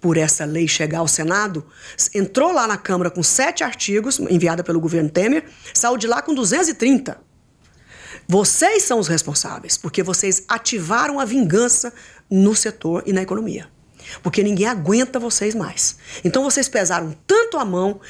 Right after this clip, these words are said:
que vocês estão provocando uma, uma lei vingança. Aonde todo mundo quis colocar ali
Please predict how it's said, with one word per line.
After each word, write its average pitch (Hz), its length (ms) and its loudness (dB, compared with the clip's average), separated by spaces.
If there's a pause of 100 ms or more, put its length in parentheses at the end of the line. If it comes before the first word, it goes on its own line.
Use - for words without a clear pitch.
(100)
que 214 80 -4
vocês 196 340 0
estão - 240 -4
provocando 190 840 -4 (260)
uma, 214 480 2
uma 208 200 2
lei 214 520 2 (100)
vingança. 190 680 0 (640)
Aonde 233 380 -2
todo 440 640 2
mundo 330 460 6
quis 269 360 0
colocar 220 500 -2
ali 208 460 0